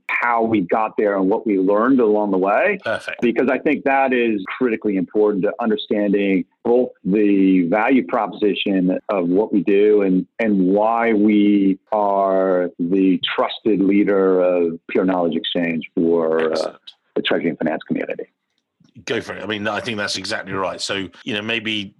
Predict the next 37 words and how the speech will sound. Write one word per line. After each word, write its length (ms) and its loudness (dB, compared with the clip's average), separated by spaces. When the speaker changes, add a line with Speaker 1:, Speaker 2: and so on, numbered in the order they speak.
Speaker 2:
talk 220 -6
through 280 -2
the 80 -6
mission 640 -4
and, 180 -8
you 160 -10
know, 100 -6
what 180 -6
you 80 -10
guys 240 -6
do. 460 -4
And 100 -4
I 40 -4
think 320 -8
people 200 -6
wanna 200 -2
hear. 240 -6
So 180 -8
over 200 -4
to 160 -6
you, 140 -4
sir. 180 -8
Speaker 1:
So 120 0
as, 140 0
as 200 0
I 40 0
mentioned, 340 0
it's, 280 -2
we 120 0
started 380 0
with 200 0
a, 400 0
with 160 -4
a 60 -2
newsletter, 580 2
International 560 -2
Treasurer, 540 0